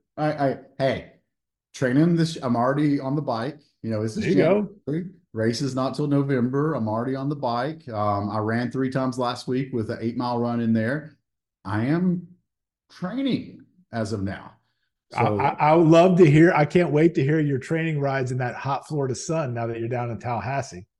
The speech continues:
Speaker 1: Correct. The weather's much better. So maybe I'll, maybe I'll, maybe I'll P R this year when we go down there. So
Speaker 2: <laughs> All right.
Speaker 1: Dennis, man, I appreciate you for coming on today, guys. I hope you, uh,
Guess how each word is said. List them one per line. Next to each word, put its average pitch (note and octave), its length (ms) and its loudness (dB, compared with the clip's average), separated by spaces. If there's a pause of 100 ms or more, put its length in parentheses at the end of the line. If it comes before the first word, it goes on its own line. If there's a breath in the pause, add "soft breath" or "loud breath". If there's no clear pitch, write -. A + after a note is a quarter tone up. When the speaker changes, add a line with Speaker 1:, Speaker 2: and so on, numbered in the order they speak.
(300)
Speaker 1:
Correct. A#2 300 0
The A2+ 80 0
weather's A2 400 0
much G#2 260 -6
better. F#2+ 340 -6
So G2+ 280 -4
maybe A#2 260 0
I'll, B2 260 -2
maybe C3 220 0
I'll, C#3+ 300 -2
maybe C#3+ 200 0
I'll C#3+ 100 -2
P D3 220 -6
R A#2+ 220 -4
this G#2 240 -8
year G2 220 -4
when F#2+ 380 -2
we F2+ 100 -6
go F#2 140 -2
down F2 260 -6
there. - 220 -14
So - 160 -10
Speaker 2:
<laughs> - 400 -8
All B2 200 -8
right. C3 320 -4 (340)
Speaker 1:
Dennis, C#3 480 4
man, C3+ 300 0
I C3+ 140 -2
appreciate C#3 560 0
you B2 240 0
for B2 180 -12
coming A#2+ 280 -4
on A#2 200 -4
today, A#2 320 -4
guys. A#2+ 260 -4
I A#2 60 -6
hope B2+ 180 -4
you, A2+ 320 0
uh, G#2 360 -2